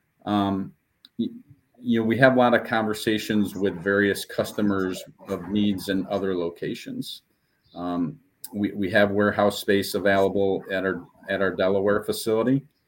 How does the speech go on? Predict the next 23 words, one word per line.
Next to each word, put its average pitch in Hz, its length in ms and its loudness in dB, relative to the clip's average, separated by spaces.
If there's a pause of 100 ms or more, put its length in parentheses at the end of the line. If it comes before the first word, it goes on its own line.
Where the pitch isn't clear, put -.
(560)
You 87 100 -6
know, 87 60 0
I 87 60 0
think 95 360 -4
as 98 300 0
we 101 180 0
continue 104 640 0
along, 95 600 0
we'll 90 160 -4
certainly 101 600 -2
look 98 400 -2
for 95 420 -2
our, 87 300 0 (540)
for 98 180 -4
opportunities 104 1000 -2
in, 101 440 -2
in 101 200 -4
the 92 160 -6
areas 107 480 2
where 101 300 2
we 110 200 0
are 113 160 2
located, 127 640 2